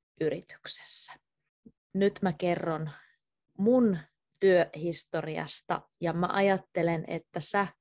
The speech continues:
voisit kertoa myös sun omasta työhistoriastasi. Mä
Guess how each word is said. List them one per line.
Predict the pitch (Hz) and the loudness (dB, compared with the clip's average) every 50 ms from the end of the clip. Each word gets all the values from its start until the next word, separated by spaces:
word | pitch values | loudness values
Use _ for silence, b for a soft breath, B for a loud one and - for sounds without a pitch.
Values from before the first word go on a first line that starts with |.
| _ _ _ | _ _ _
voisit | - 170 165 165 165 156 - 156 151 - _ - _ _ _ _ _ _ | 0 2 4 4 2 0 -2 -6 -8 -10 _ -20 _ _ _ _ _ _
kertoa | - 165 160 156 - 151 - _ - 151 151 160 156 - _ _ _ _ | -2 0 0 0 -2 -6 -10 _ -14 -12 -10 -10 -12 -12 _ _ _ _
myös | 170 170 165 165 160 156 160 156 - - - - | -8 -6 -4 -4 -4 -6 -6 -8 -10 -12 -12 -14
sun | - - - 165 160 156 - | -12 -10 -10 -10 -10 -8 -4
omasta | - 214 190 170 - 165 - - - - - - - _ _ _ _ _ _ _ _ _ | -2 -2 0 -2 -2 -4 -8 -12 -10 -10 -10 -10 -10 _ _ _ _ _ _ _ _ _
työhistoriastasi. | - 185 170 156 - - - - - 160 151 - - - - - - 117 - - - - - - 233 - - - - _ _ _ _ _ _ _ _ _ _ _ _ _ _ _ _ _ _ b b b b b b _ _ _ _ _ _ _ _ _ _ _ _ _ _ _ _ _ - | 2 4 4 4 2 0 -6 -10 -10 -8 -8 -8 -8 -8 -10 -8 -8 -10 -10 -10 -12 -12 -12 -12 -10 -10 -10 -10 -12 _ _ _ _ _ _ _ _ _ _ _ _ _ _ _ _ _ _ b b b b b b _ _ _ _ _ _ _ _ _ _ _ _ _ _ _ _ _ -4
Mä | 170 185 196 208 208 - | 0 0 0 0 0 -4